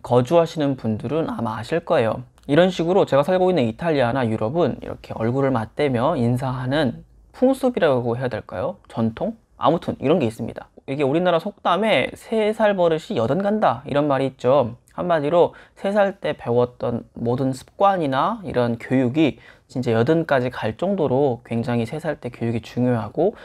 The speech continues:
그만큼 어렸을 때 배우는 게 굉장히 중요하다, 그런 이야기인데,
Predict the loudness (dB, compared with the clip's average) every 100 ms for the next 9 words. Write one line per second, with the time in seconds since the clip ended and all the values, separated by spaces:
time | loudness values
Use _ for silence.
0 | -20 _ -4 -2 0 2 2 0 -6 -4
1 | -8 -6 0 2 2 0 -4 -2 0 -2
2 | -2 2 2 2 -4 -10 _ 0 2 0
3 | -2 0 0 0